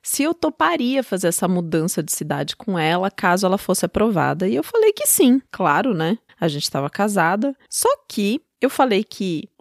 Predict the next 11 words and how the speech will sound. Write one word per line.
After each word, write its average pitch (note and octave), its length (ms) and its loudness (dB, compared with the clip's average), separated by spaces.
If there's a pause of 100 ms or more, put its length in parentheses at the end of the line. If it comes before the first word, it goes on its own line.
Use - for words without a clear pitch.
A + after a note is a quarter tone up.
(120)
eu G3 100 4
não G#3+ 100 2
queria B3 260 0
me B3+ 140 2
mudar A3+ 680 0
sem C#4+ 340 -2 (140)
ter A#3+ 160 2
um C4 120 -2
trabalho F#3 880 0
e D3+ 120 -2
sem E3 480 -4